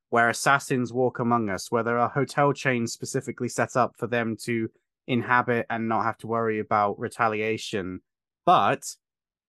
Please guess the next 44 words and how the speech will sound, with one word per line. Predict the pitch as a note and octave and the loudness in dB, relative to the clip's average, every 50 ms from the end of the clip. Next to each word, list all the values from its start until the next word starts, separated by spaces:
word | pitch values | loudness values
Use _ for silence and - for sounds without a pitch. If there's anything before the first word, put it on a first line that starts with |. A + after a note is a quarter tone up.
| _ _ _ _ _ _ _ _ _ _ _ _ - | _ _ _ _ _ _ _ _ _ _ _ _ -4
they | E3 D3 C3 | 0 2 4
don't | D#3 E3 D#3+ - - | 4 4 2 2 2
really | C#3+ D3+ D3+ C#3+ C#3 | 2 4 4 4 4
explain | C3+ A#2+ - - - - D3 C3+ C3 A#2+ | 2 0 -2 -6 -2 -2 0 0 0 -2
how | - - C3 B2 A#2+ A#2+ | -2 0 2 2 4 2
it | - G2+ | 0 0
works. | A#2+ A2 G2 F#2 - - - | 0 0 0 0 -2 -6 -10
It's | - - - | -10 -8 -6
just, | - - C3 A#2 - - - _ _ - | -2 0 0 0 -2 -4 -12 _ _ 0
"We | C3 B2+ | 0 2
have | C3 B2 - | 2 2 2
coins, | - F3+ F3+ E3+ D#3+ D#3 D#3 D3 - - - _ _ | 4 4 4 6 6 4 2 2 0 -4 -14 _ _
things | - F#3 E3+ D#3 B2+ - | 0 2 2 2 2 2
happen, | C3+ B2+ A#2+ - C#3+ C3 B2 B2 A#2+ - _ | 2 2 2 2 0 -2 -2 -2 -4 -6 _
we | - C3 C3 | -2 -2 0
know | B2+ B2 | 0 0
who | B2 A#2 | -2 -4
to | A2+ | -4
talk | G#2 - C#3 A#2+ - - | -2 -2 0 0 -2 -4
to." | - G#2+ F#2 F2 - _ _ _ _ _ - | -6 -6 -6 -6 -8 _ _ _ _ _ -2
In | B2 A#2+ | -2 -2
the | A2 | 0
sequels, | - - G#3 A3+ - - - C3 A#2 A2+ B2+ C#3+ - - _ _ _ _ _ - | 0 0 0 0 0 0 0 2 2 2 0 -2 -6 -10 _ _ _ _ _ 0
they | C3+ C3 | 0 0
try | - - C#3 C3 | 2 2 2 2
to | B2 - - | 2 2 -2
explain | C3 - - - - - C3+ B2+ B2 A2 F#2+ | -4 -4 -4 -8 -4 -2 0 0 0 0 -2
it. | F#2 E2+ - | -6 -6 -4
They | G2+ A2 | -4 -4
try | G#2 - - B2+ B2 A#2 | -4 0 2 2 2 0
to | - - | -2 -8
flesh | - - - A#2 A2 - - | -8 -4 -2 -2 -2 -2 -4
it | A#2+ | -2
out. | - A#2+ A2 G2 F2+ | 0 2 2 2 0
They | D2+ G#2+ | -2 -4
try | A2 - - B2+ A#2+ | -4 0 2 2 2
to | - - A#2+ | 2 -2 -6
give | A#2+ - B2+ A2+ | -4 -2 -2 0
it | B2 - - | -2 -4 -4
rhyme | - A#2 B2 B2+ B2+ B2+ A#2+ A#2+ | -2 0 2 2 4 2 2 0
and | A#2+ A2+ G#2 | 0 -2 -2
reason. | A#2+ B2+ B2+ A2+ F#2+ F#2+ F#2+ F2+ F2+ | -2 -4 -4 -4 -6 -8 -8 -6 -6
They | F#2 G#2 A2 | -4 -4 -4
introduce | A2 A2 - A2 G#2+ A#2 A2+ G#2+ - | -4 -4 -6 -6 -4 -4 -4 -4 -6